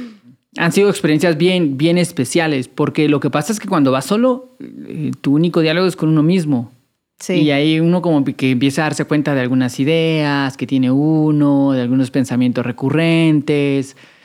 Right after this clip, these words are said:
Speaker 1: Eh, empezás como a verte, ¿va? Así.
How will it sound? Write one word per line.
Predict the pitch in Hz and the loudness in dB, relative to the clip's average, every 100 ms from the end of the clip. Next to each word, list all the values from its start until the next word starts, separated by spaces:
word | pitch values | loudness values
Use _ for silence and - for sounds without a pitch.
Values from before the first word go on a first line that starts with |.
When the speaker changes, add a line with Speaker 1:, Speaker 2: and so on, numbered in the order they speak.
| _ _ | _ _
Speaker 1:
Eh, | - 135 147 | -10 -8 -6
empezás | 175 156 - 202 | -4 -2 0 0
como | - 262 208 143 | 2 0 2 0
a | 127 | 0
verte, | 156 180 147 139 120 | 0 0 -2 -4 -6
¿va? | 107 117 | -6 -6
Así. | 123 - 151 156 | -8 -4 0 0